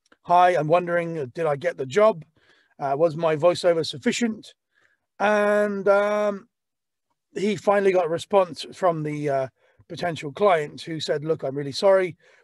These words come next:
We've chose someone else. Thank you for your time. And, uh, and basically, we'll keep you in mind for further projects."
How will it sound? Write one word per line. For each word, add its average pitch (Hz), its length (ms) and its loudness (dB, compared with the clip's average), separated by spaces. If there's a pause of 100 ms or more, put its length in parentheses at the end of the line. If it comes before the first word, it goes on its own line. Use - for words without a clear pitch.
We've 156 180 -6
chose 175 380 0
someone 151 300 -4
else. 196 420 -2 (240)
Thank 185 240 -2
you 180 120 -6
for - 100 -14
your 147 160 -4
time. 190 540 0 (400)
And, 185 500 2
uh, 180 280 4
and 160 180 -6
basically, 180 420 -4
we'll 175 160 -4
keep - 260 -8
you 180 120 0
in 170 100 -2
mind 180 400 0
for 170 340 6 (440)
further 185 340 6
projects." 151 680 -2